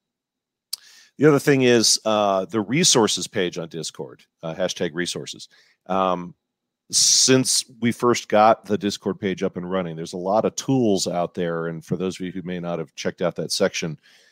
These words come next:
uh, worth taking a look at. Uh, there's options regarding the technology used, research, uh, sites, resources you may wanna save to your, uh, browser. Um, case in point, this week I posted a single website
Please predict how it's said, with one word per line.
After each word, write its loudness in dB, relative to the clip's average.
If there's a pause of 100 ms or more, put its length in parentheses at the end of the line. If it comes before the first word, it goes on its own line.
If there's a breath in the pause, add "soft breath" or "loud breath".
(160 soft breath)
uh, -2
worth 0
taking -4
a -6
look -2
at. -10 (100)
Uh, -10
there's -8
options 0
regarding -4
the -10
technology -4
used, -6
research, -4
uh, -6
sites, -2 (340)
resources -2
you -10
may -6
wanna -2
save -4
to -10
your, -10 (100)
uh, -10
browser. 0 (560 soft breath)
Um, -8 (200)
case -2
in -10
point, -2
this -2
week -2
I -4
posted -4
a -8
single 2
website 0